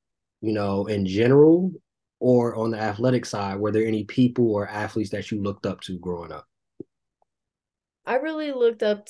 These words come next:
Speaker 2: to Carl Lewis. Um, he's track and field athlete. Um, he's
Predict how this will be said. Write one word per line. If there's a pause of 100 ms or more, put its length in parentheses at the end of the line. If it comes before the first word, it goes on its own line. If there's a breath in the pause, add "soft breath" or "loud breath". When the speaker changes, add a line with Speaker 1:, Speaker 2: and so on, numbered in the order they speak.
Speaker 2:
to
Carl
Lewis. (220)
Um, (360)
he's
track
and
field
athlete.
Um,
he's